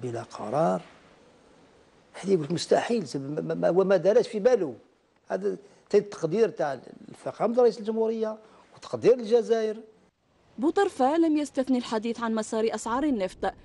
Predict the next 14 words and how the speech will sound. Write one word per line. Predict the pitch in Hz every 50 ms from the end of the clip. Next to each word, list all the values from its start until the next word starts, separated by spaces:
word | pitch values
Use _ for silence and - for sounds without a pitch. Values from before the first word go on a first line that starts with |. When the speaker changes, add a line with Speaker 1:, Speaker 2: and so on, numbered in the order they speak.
| - -
Speaker 2:
ليؤكد | 185 202 208 208 - 208 - - 226 247 254 294
أن | 269 254 240
رهان | 220 202 208 208 196 226 302 330 302
المرحلة | 277 247 233 220 214 - - 220 220
المقبلة | 214 226 240 302 - 214 226 240 226 202 185 170 - - - - -
قائم | - 220 214 - - 214 208 185
على | 170 233 311 320 320
تجاوز | - 285 285 240 269 254 269 262 254 220
الخمسين | 247 233 - - 220 214 170 - - 277 311 285 277 240
دولار | 214 247 240 233 220 214 220 214 - - - -
للبرميل. | 190 226 262 240 285 269 240 180 160 151 147 175 - - _ _ _ _ _ _ _ _ _ _ _ _ _ _ - -
Speaker 1:
قاعد | 170 151 147 135
دخلنا | - - 208 190 - - 240 233 208 208 202
في، | - - 190 190 185 190 -